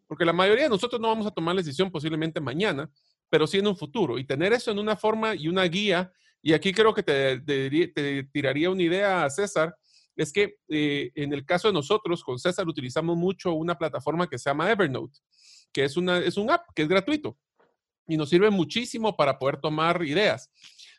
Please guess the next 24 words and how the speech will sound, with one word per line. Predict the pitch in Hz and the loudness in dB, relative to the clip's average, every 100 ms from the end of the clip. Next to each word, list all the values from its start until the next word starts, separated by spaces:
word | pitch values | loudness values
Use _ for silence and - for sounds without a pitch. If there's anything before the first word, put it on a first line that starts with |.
| _ | _
Yo | 214 | 4
les | 311 | 6
voy | 247 | 4
a | |
dejar | 247 240 | 4 2
una, | 254 247 240 - | 2 0 -2 -2
una | 202 226 226 214 170 143 | -4 -2 0 0 0 2
primer | 165 160 196 208 | 2 4 2 4
reto | 233 226 214 | 0 2 2
para | 165 143 135 135 127 | 4 4 2 0 -2
a, | |
a | 135 - 147 | -2 -4 -4
empezar | 139 135 180 | -4 2 4
a | 190 151 | 6 4
ya | 139 170 | 4 4
darle | 180 185 185 | 4 4 0
el | 151 | 0
espacio | 143 135 - 185 196 180 | -4 -4 0 2 2 -2
y | |
para | 170 | -2
introducir | 143 127 127 131 180 | -4 -4 -4 0 0
a | |
nuestro | 180 156 139 135 | 0 -2 0 0
invitado. | 123 123 180 208 226 | -2 -2 2 2 0